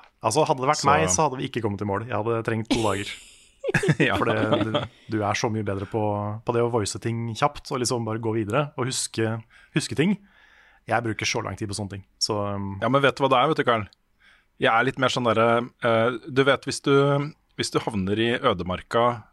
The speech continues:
Speaker 2: eh, og det er liksom, du har for lite klær, og det er frysende kaldt, eller det er farlige dyr i nærheten og sånn,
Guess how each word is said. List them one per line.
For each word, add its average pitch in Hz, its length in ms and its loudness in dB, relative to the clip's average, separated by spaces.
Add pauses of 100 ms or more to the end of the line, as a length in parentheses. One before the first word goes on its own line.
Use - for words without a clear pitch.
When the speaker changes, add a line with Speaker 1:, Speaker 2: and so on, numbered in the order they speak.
Speaker 2:
eh, 110 560 -2
og 110 500 2
det 107 120 4
er 104 100 2
liksom, 92 300 -2 (100)
du - 180 -6
har 101 80 0
for 113 80 -4
lite 98 240 -6
klær, 90 320 -4
og 92 80 -6
det 95 120 -2
er - 80 -16
frysende - 640 -8
kaldt, 87 320 -4
eller 90 200 -2
det 92 140 0
er 92 80 -6
farlige 92 340 0
dyr 85 200 -6
i 87 40 -6
nærheten 87 300 -8
og - 20 -2
sånn, 147 200 0